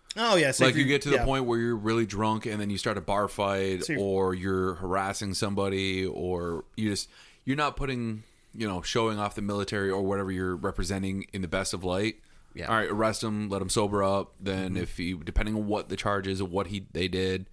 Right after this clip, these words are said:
Speaker 2: then you could charge him. Because it's happened before with regular military. It still happens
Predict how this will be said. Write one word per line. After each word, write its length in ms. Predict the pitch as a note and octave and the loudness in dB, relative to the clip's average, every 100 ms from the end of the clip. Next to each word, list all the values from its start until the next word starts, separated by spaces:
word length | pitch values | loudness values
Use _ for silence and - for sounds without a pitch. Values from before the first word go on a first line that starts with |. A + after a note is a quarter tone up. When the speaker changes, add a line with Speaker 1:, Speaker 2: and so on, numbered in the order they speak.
| - - - - - - - | -20 -20 -20 -20 -20 -20 -6
Speaker 2:
then 280 | F#2 G2 F#2+ | -2 0 0
you 60 | |
could 80 | F#2 | -2
charge 260 | F#2+ F#2 F2+ | 0 0 0
him. 200 | F2+ F2+ - - - | -2 -6 -10 -10 -2
Because 220 | A2+ A2+ | 0 0
it's 100 | G#2+ | 0
happened 280 | D3 C#3+ A2 | 0 0 0
before 240 | B2+ A#2+ | 2 4
with 180 | G2+ F#2+ | 4 0
regular 300 | G2+ G#2 G2+ | 0 0 0
military. 580 | G2 G2+ G2 A#2+ A#2 G2 | 0 -2 0 0 0 -2
It 140 | F#2+ | -4
still 180 | - G#2 | -2 -2
happens 440 | F#2 F#2+ A2+ A2+ | -2 0 -2 -2